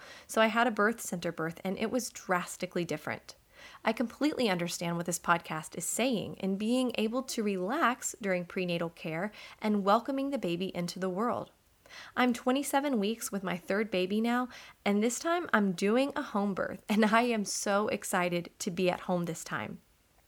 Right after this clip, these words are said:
Also, happy to hear a fellow Catholic talking about fighting the contraceptive battle with O Bs and embracing a big family with as many kids as God gives us. Thank you for sharing this story.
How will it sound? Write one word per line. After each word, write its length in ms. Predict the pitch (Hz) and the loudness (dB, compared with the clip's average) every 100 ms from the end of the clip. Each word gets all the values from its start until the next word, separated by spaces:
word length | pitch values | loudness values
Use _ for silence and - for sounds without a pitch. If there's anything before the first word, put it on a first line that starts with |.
| _ - - | _ -10 0
Also, 420 | 240 - - 196 - - - | 0 2 -2 -2 -6 -18 2
happy 260 | 262 277 320 | 2 4 2
to 80 | |
hear 220 | 294 285 277 | 2 4 4
a 60 | |
fellow 320 | - 214 220 | 4 4 4
Catholic 480 | 220 - 196 - 214 - | 2 0 0 0 -4 0
talking 400 | 214 220 339 349 | 0 0 -2 0
about 260 | 294 - | 0 0
fighting 380 | - 196 226 226 | 2 4 4 2
the 80 | 196 | 0
contraceptive 800 | - 208 247 233 220 - 180 - | 0 0 0 0 0 0 -4 4
battle 440 | 180 208 170 190 - - | 6 6 4 2 -2 -8
with 180 | - 202 208 | 0 0 4
O 140 | 196 | 2
Bs 400 | 175 208 190 185 | 4 2 2 2
and 180 | 208 214 - - - | 2 2 -2 -10 0
embracing 640 | 220 202 208 247 339 320 | 2 4 2 2 -2 0
a 60 | |
big 180 | 254 240 | 2 0
family 420 | - 185 175 180 | 2 0 2 0
with 160 | 175 175 | 0 0
as 160 | 185 190 | 0 0
many 240 | 185 247 | 2 0
kids 320 | - 180 175 | 0 0 0
as 140 | 180 - | -2 0
God 240 | 170 165 | 0 0
gives 260 | 175 165 160 | -2 -4 -4
us. 300 | - - - - | -8 -12 -14 -2
Thank 200 | 208 208 | 0 0
you 60 | 262 | -2
for 140 | 294 | -4
sharing 380 | - 185 175 170 | -4 -2 -2 -2
this 140 | 170 | -4
story. 500 | - - 170 - - | -6 -6 -6 -6 -8